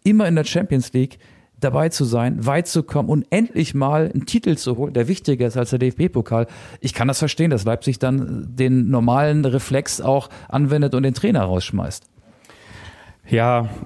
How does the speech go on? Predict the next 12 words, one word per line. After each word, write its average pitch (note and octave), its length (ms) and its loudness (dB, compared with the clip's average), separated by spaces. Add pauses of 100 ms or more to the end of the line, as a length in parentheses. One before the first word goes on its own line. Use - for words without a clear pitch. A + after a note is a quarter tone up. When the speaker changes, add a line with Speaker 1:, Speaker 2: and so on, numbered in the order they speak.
(480)
Speaker 2:
ich, - 200 -4
ich D3 120 0
sehe D#3 100 2
das E3 160 -2
ein C#3+ 60 0
bisschen C#3+ 260 0
anders D3 400 0
vor D3 160 -2
dem C3 140 2
Hintergrund, C3 640 0
weil A#2 480 2
wer A#2 580 2